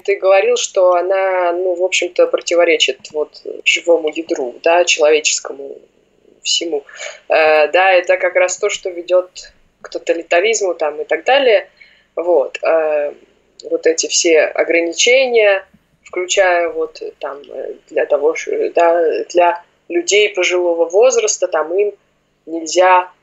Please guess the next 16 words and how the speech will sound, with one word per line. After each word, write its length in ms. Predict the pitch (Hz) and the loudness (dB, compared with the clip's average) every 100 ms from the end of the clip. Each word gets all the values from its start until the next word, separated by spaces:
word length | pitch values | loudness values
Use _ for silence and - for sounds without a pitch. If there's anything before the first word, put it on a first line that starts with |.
| - | -14
выходить 520 | 165 - 175 180 - | -6 -2 -2 -2 -2
на 80 | 175 | 0
улицу. 300 | 180 165 151 | 0 -4 -12
Где-то 300 | 156 202 214 185 | -2 0 0 -4
это 120 | 175 | -4
приняли, 600 | - 247 262 233 202 185 | -2 -2 0 -2 -2 -6
где-то 360 | - 190 190 170 | -6 -8 -6 -6
это, 260 | 170 160 - _ 58 | -4 -6 -8 _ -20
м, 80 | 57 - - | -20 -20 -4
то 120 | 190 | -2
ли 100 | 180 | -2
приняли, 460 | - 196 220 180 165 | -4 -2 0 -2 -4
то 100 | 160 | -8
ли 80 | 160 | -10
не 80 | 160 | -6
приняли. 600 | 208 240 220 180 165 | -2 2 2 4 0